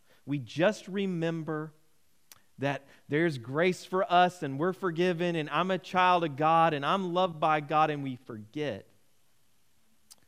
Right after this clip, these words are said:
how great the debt was that was forgiven. And because we forget, then we can look at the way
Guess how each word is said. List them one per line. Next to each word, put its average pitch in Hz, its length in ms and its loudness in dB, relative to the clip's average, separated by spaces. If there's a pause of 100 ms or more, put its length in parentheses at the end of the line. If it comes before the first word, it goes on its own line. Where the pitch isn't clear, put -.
(300)
how 113 120 -8
great 110 340 -8
the 101 80 -12
debt 95 280 -12
was 92 460 -16 (1040)
that 104 140 -12
was 104 180 -14
forgiven. 95 400 -14 (1200)
And 127 120 -10
because 156 540 -2
we 170 180 -6
forget, 127 580 -10 (840)
then 190 280 -2
we 226 120 -4
can 185 340 -4
look 160 280 -4 (420)
at 131 160 -8
the 147 80 -2
way 185 680 0